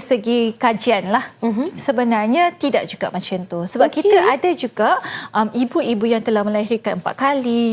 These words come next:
Speaker 1: tujuh kali. So, the first one, two, three punya pregnancies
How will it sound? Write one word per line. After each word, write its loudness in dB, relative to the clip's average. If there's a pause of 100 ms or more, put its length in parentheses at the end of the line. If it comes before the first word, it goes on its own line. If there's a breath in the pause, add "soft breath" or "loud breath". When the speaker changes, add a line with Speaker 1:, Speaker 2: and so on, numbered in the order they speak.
Speaker 1:
tujuh -2
kali. 2
So, 0
the 4
first 4
one, 2
two, 4
three -2
punya 0
pregnancies 2